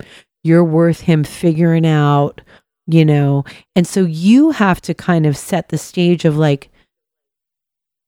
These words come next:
you know, if he's like, "Hey, do you wanna play tennis this weekend?" Say, "You know what I was thinking?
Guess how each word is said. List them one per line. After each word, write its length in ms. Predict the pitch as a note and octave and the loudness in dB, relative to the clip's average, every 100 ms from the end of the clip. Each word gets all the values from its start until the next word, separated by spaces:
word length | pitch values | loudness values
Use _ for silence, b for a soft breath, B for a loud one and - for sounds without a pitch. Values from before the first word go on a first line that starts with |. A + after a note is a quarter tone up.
| - | -4
you 140 | F#3 | 0
know, 60 | F3+ | 2
if 60 | |
he's 120 | F3 F3 | 0 -2
like, 120 | F#3 | -2
"Hey, 120 | C#4 | 0
do 20 | |
you 80 | D4 | 2
wanna 100 | C4 | 0
play 160 | G#3 G#3 | 0 0
tennis 300 | - A#3 A#3 | 0 -2 -2
this 120 | B3 | -6
weekend?" 220 | B3 C4 | -4 -4
Say, 140 | - | -4
"You 80 | C#4 | -12
know 300 | E4 G4 A4 | -8 -8 -6
what 120 | A4+ | -6
I 40 | A4 | -6
was 160 | F#4+ | -6
thinking? 480 | - E4 D#4+ F4+ F4+ | -4 -4 -2 -4 -6